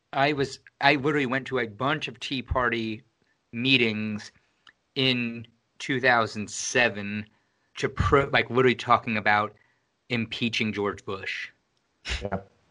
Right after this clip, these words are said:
Speaker 1: That's what that, that's what that movement started as, is how the fuck do we get George Bush out of office? And, and, but I, but of course, the movement was completely taken over. Oh God, I, like, I literally watched it get taken.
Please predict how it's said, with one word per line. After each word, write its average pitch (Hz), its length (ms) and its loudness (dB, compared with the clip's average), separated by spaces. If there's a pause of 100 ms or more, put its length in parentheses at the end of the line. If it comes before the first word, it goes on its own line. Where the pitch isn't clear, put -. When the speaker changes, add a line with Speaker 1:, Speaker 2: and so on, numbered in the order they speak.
(120)
Speaker 1:
That's 135 220 6
what 135 100 0
that, 120 220 2
that's 156 200 4
what 113 120 -6
that 135 220 4
movement 110 300 -8
started 104 360 -4
as, 107 280 -6
is 101 140 -12
how 139 280 4
the 131 100 -4
fuck - 260 -4
do 120 80 -8
we 113 140 -6
get 110 240 -10
George 117 340 -4
Bush 113 320 -10
out 117 180 0
of 113 120 -10
office? 107 560 -12 (240)
And, 202 200 6
and, 175 200 2
but 160 80 6
I, 156 200 4
but 139 160 0
of 135 140 -10
course, 160 480 0 (840)
the 160 120 -2
movement 156 420 -2
was 120 560 0
completely 175 640 -2
taken - 320 -2
over. 101 400 -12 (240)
Oh 180 200 6
God, 135 340 4
I, 131 100 4
like, 120 140 2
I 120 80 0
literally 139 340 4
watched 117 540 2
it 117 140 -6
get 113 160 -6
taken. 117 260 -8